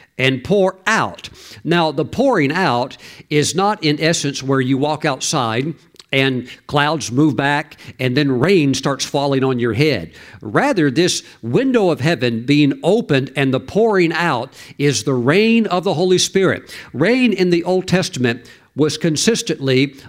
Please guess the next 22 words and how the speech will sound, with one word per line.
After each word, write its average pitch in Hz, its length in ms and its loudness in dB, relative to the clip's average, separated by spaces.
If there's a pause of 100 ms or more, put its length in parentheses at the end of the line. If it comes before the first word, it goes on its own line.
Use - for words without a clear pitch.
(160)
a 127 120 -2
symbol 127 680 0 (320)
for 147 600 2 (280)
the 131 220 -2
Holy 156 280 4
Spirit. - 560 -2 (160)
And 156 160 0
as 156 160 0
the 156 120 -2
Holy 190 240 2
Spirit 165 380 0
rains 202 680 2
upon 214 420 0
you, 143 140 4
falls 190 500 -2
upon 190 380 0
you, 143 360 2 (280)
you 208 280 4
will 240 240 2
always 180 520 0
have 151 320 -2
fresh - 680 -4